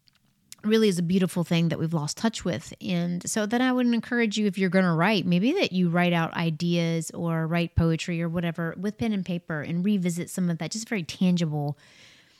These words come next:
kind of earthy realm of existence and diving in. So that's my suggestion for this week, as I'm definitely struggling myself,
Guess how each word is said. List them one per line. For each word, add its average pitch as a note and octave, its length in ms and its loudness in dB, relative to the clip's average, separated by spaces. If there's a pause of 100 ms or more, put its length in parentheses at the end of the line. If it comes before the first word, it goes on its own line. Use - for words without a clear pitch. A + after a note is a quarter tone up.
(120)
kind A3+ 200 2
of G3+ 80 0
earthy E3+ 500 2 (100)
realm D#3+ 480 2 (160)
of D#3+ 140 0
existence E3 540 -2
and D#3+ 140 0
diving D#3+ 400 2
in. D3+ 300 4 (1300)
So A#3+ 440 0 (180)
that's D#4 400 -2
my A3+ 160 8
suggestion G3 540 2
for F#3 120 0
this E3+ 300 2
week, E3 560 4
as E3+ 100 0
I'm F#3 140 4
definitely F3+ 640 2
struggling F3 560 4
myself, G#3+ 720 0